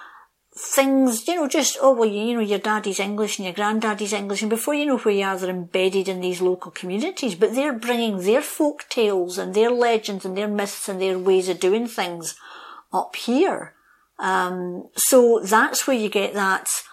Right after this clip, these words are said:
that change and that change. And again, it's, it's debatable. Are you Scottish? Are you English? You know, is, is, is your mum Scottish and your dad's English, but you're born in the borders? What does that make you?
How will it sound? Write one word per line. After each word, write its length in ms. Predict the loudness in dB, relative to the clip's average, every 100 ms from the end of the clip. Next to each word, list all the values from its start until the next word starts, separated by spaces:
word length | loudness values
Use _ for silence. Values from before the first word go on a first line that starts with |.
| -20 -20 -20 _ _
that 280 | -2 -2 0
change 540 | 2 4 4 4 2
and 100 | 2
that 140 | 0 -2
change. 180 | -4 -2
And 100 | -2
again, 380 | 0 2 2 0
it's, 260 | 0 -4 -2
it's 260 | -4 -4 -2
debatable. 560 | 0 2 0 -2 0 0
Are 60 | 0
you 120 | -2
Scottish? 520 | -2 -2 -4 -4 -2
Are 80 | -2
you 200 | 0 -2
English? 440 | -2 -4 -4 -4
You 60 | -4
know, 80 | -4
is, 140 | -4
is, 220 | -4 -4
is 260 | -4 -4 -4
your 100 | -2
mum 260 | -2 -2
Scottish 500 | -4 -2 -2 -2 -4
and 140 | -6 -6
your 100 | -6
dad's 380 | -4 -4 -4 -6
English, 400 | -4 -4 -6 -6
but 100 | -6
you're 80 |
born 260 | -2 -2 -2
in 100 | -6
the 60 | -4
borders? 460 | -2 -2 -6 -6
What 80 | -4
does 120 | -4
that 200 | -4 -4
make 320 | -4 -6 -4
you? 320 | 0 0 0